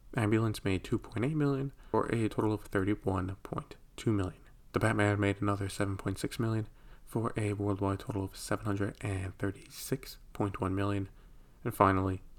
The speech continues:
R R R has made a hundred and thirty-two million worldwide. There's quite a bit of news in Hollywood this week, so let's start with casting announcements. The Barbie movie from Warner Brothers is starting to finish up casting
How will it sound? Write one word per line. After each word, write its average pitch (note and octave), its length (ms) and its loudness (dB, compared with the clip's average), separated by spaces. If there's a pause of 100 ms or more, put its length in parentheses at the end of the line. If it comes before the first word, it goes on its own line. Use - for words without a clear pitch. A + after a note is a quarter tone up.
(120)
R G#2 220 6
R F#2 260 2
R B2+ 320 0 (460)
has C3 180 -2
made G#2 340 0
a G#2+ 60 -6
hundred G#2 360 -2
and A2 160 -4
thirty-two G2 640 -2
million B2+ 440 2 (220)
worldwide. F#2+ 640 2 (240)
There's F#2+ 160 0
quite G#2+ 160 4
a G#2 40 6
bit G2+ 140 6
of G#2 60 2
news G#2+ 160 2
in G2+ 80 2
Hollywood G#2 360 0
this - 160 -8
week, C3+ 180 2
so G#2+ 120 -2
let's G2+ 180 -2
start G2+ 220 -2
with G2+ 140 -12
casting G2+ 380 -2
announcements. G2+ 540 -4 (220)
The G2+ 60 -4
Barbie G#2+ 300 8
movie G#2 280 4
from - 220 -10
Warner G#2 160 2
Brothers A2 440 2
is - 80 -8
starting G2 380 2
to F2+ 60 -2
finish - 400 2
up C#3+ 160 -2
casting G2+ 460 -2